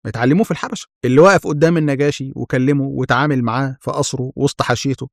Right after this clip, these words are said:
يعرف كويس إزاي يدخل على غيره من الملوك وهو ثابت وراسخ. وأم سلمة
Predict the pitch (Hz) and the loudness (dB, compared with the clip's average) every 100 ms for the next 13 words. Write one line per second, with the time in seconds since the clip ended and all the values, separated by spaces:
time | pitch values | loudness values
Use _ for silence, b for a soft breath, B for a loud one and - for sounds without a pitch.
0 | - 254 156 - 196 208 139 143 147 175 | 2 4 4 2 2 2 0 -2 0 0
1 | 180 - 131 131 131 160 147 151 156 120 | 0 0 0 0 0 0 0 0 0 -2
2 | 120 135 135 - 127 143 147 180 156 143 | -4 -6 -6 -8 -2 0 2 0 0 -4
3 | - _ 135 175 - - - _ 131 175 | -12 _ -4 -4 -4 -12 -20 _ 4 6
4 | 247 233 208 175 139 | 6 4 4 4 2